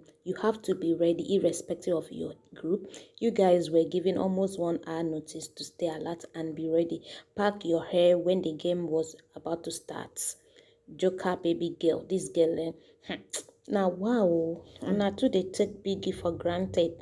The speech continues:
Hmm. Yesterday, he told you guys to be ready for eviction night one hour before the show. When, uh, he said fifteen minutes more, Sisi and co still not put on their outfit. Omo, if na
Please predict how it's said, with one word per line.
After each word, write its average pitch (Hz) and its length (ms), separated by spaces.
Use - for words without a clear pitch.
Hmm. 170 80
Yesterday, 185 540
he 190 260
told 214 320
you 190 300
guys 170 260
to - 140
be 165 180
ready 175 280
for - 220
eviction 170 540
night 170 280
one 190 240
hour 175 140
before 165 300
the 165 120
show. 165 280
When, 196 520
uh, 170 380
he 170 200
said 175 300
fifteen 180 380
minutes 175 360
more, 165 180
Sisi 190 400
and 165 280
co 165 260
still - 360
not 180 460
put 170 260
on 175 160
their 165 240
outfit. 170 600
Omo, 214 400
if 254 240
na 180 360